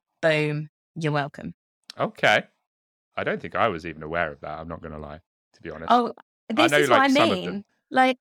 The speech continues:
Speaker 1: I, I don't know anything about anything. I can't give you dates.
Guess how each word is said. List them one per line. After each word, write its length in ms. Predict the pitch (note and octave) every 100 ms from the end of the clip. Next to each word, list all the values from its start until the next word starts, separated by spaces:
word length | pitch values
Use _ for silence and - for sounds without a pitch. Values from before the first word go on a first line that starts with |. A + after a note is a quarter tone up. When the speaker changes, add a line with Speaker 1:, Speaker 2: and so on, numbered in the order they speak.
| -
Speaker 1:
I, 220 | C4+ C#4+ -
I 140 | C#4+
don't 200 | D#4 D#4+
know 140 | D4 C#4
anything 640 | C4 C4 C4 F#3 E3 F3 -
about 280 | F#3 F3+ -
anything. 560 | F#3 G3 - - D#3
I 120 | - G#3
can't 260 | B3 A#3+
give 140 | C4 B3
you 80 | B3
dates. 600 | F3+ D#3 C#3+ _ -